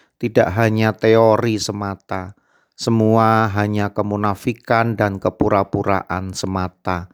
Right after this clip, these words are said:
Sehingga kita hanya manis di bibir, kami hanya manis di bibir, tapi tidak pernah melakukan dalam kenyataannya. Ampuni kami Tuhan, ampunilah kami.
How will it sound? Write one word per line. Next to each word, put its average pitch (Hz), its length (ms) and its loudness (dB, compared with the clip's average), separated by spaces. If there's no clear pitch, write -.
Sehingga 104 480 0
kita 101 320 -2
hanya 101 320 0
manis 123 400 0
di 117 160 -4
bibir, 113 640 0
kami 117 320 0
hanya 117 240 0
manis 131 320 2
di 123 160 0
bibir, 127 560 4
tapi 110 560 -2
tidak 104 400 -2
pernah 98 240 -2
melakukan 95 720 -4
dalam 92 640 -2
kenyataannya. 92 1120 -2
Ampuni 127 400 2
kami 123 320 -2
Tuhan, 101 640 -4
ampunilah 104 640 -4
kami. 98 400 -6